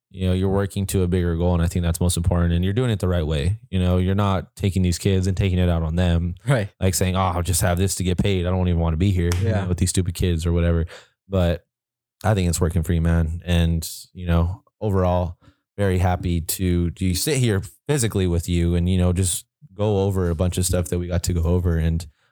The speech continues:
Speaker 1: I think it's gonna work out for both of us in the long run.
Speaker 2: Definitely. I think it's, I think we're heading in the right direction.
Speaker 1: I agree.
Speaker 2: That, that's all that, that you can hope for.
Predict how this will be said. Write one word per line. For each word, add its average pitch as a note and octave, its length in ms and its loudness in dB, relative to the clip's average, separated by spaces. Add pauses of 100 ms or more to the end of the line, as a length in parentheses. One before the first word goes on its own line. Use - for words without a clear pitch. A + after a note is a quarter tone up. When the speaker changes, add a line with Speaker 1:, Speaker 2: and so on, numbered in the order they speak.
(120)
Speaker 1:
I F#2 80 2
think F#2+ 160 0
it's F2+ 140 0
gonna F2 160 0
work E2+ 200 0
out F2 320 0
for F#2 120 -2
both F2 260 0
of E2 80 -2
us E2+ 300 0
in - 60 -16
the E2 80 -2
long E2 200 0
run. D#2 240 -4
Speaker 2:
Definitely. G#2 500 -2 (340)
I - 40 -20
think A2 140 -2
it's, - 260 -2
I A#2 80 0
think A2+ 180 -2
we're A#2 140 2
heading G#2 260 2
in G2+ 80 2
the G2 80 2
right F#2+ 160 0
direction. F#2 540 -4 (280)
Speaker 1:
I F#2 100 0
agree. E2+ 280 0
Speaker 2:
That, G#2+ 180 0
that's A2+ 220 0
all A2 220 2
that, A2 180 2 (300)
that A#2+ 140 -2
you A2+ 80 0
can A#2 120 0
hope G#2 180 2
for. G#2+ 300 -10